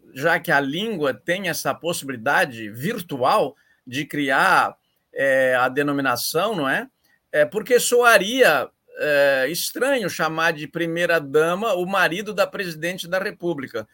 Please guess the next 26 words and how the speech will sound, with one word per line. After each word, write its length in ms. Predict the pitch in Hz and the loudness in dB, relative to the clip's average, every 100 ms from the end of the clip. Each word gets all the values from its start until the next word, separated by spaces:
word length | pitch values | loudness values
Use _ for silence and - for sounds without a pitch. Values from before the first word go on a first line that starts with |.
| _ _ - | _ _ -10
No 240 | 220 302 | -8 -8
caso 540 | - 165 165 127 139 | 0 2 2 0 -8
da 220 | 123 120 117 | -4 -2 -2
Dilma, 500 | 110 151 233 143 127 | -6 -10 -8 -8 -6
que 160 | - | -2
era 200 | 147 143 | 0 0
divorciada, 1120 | 123 135 131 131 120 - 113 113 185 139 101 | -4 -10 -10 -10 -10 -10 -4 -2 -2 -4 -8
se 160 | - 190 | -6 -2
ela 160 | 226 | 0
estivesse 600 | 254 - 143 156 165 - | 0 -2 -6 -2 -2 -4
casada, 760 | - 117 98 98 127 190 117 117 _ _ | -8 -6 -6 -4 -2 -2 -4 -12 _ _
eu 120 | 165 196 | -8 -6
não, 200 | - - _ _ _ | -8 -10 _ _ _
nós 240 | 147 190 - | -4 -2 -2
perdemos 720 | 233 226 147 208 269 226 156 | -2 -2 0 0 0 -2 -2
ali 440 | 147 135 160 226 | -2 -2 -4 -4
uma, 420 | 170 156 143 131 | -4 -4 -2 -2
por 220 | 120 147 143 | -2 -2 -2
ela 180 | 143 | -2
ser 320 | 131 - 151 127 | -4 -4 -4 -4
divorciada, 720 | 127 127 131 - 151 170 165 | -12 -12 -12 -6 -4 -4 -4
nós 220 | 170 170 | -6 -6
perdemos 640 | 190 170 143 196 214 175 | -6 -6 -6 -6 -6 -4
ali 200 | 160 170 | -2 -2
uma 140 | 202 202 | -6 -8
oportunidade 920 | 180 190 180 175 160 170 202 190 180 | -8 -10 -8 -6 -2 2 2 0 -6